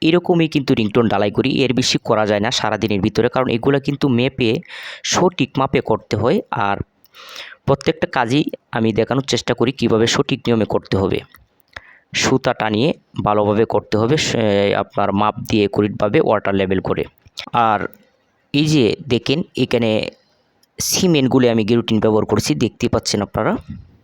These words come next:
এখানে এই যে সিমেন্টগুলো আছে, আগে যে আপনাদেরকে দেখাইছিলাম, অর্থাৎ এখানে পিলারের গোড়ার মধ্যে সিমেন্ট দিতে হয় এবং আপনার ভাঙা জায়গার মধ্যে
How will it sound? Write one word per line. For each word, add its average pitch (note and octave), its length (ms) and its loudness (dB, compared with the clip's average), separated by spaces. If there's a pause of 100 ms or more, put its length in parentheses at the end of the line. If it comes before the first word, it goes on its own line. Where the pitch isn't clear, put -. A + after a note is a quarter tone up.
(260)
এখানে A2 280 0
এই G#2+ 120 0
যে A2+ 80 2 (500)
সিমেন্টগুলো A#2 600 2
আছে, - 160 -4 (180)
আগে A2 240 0
যে A2+ 60 2 (100)
আপনাদেরকে G#2 420 -2
দেখাইছিলাম, A2 420 0 (1000)
অর্থাৎ G3 320 -2
এখানে B2 200 0 (180)
পিলারের B2+ 380 2
গোড়ার D3+ 220 2
মধ্যে A#2+ 240 -2
সিমেন্ট B2 300 2
দিতে C3+ 220 0
হয় G#3 220 4
এবং A#2 140 2 (120)
আপনার A2 260 -2
ভাঙা G#2 260 0
জায়গার A2+ 240 2
মধ্যে G#2 160 0